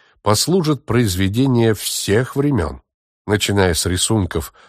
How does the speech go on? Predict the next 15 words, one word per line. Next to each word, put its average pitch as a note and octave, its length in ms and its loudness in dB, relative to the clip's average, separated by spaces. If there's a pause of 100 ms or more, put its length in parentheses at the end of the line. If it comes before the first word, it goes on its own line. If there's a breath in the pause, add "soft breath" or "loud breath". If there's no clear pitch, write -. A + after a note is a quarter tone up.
на F2+ 140 2
этих F2+ 240 -2
греческих F2 680 -4
вазах G#2 640 -2 (400 soft breath)
и C3 80 -2
кончая C3 640 2 (240 soft breath)
заходом A2 640 0
солнца A#2 640 0
в - 140 -8
Темерере G2+ 720 -2 (420)
Тёрнера. C#2 540 -2 (640)
На C3+ 160 2
протяжении C3+ 720 0
всей G#2 420 -2
истории D#2+ 800 -4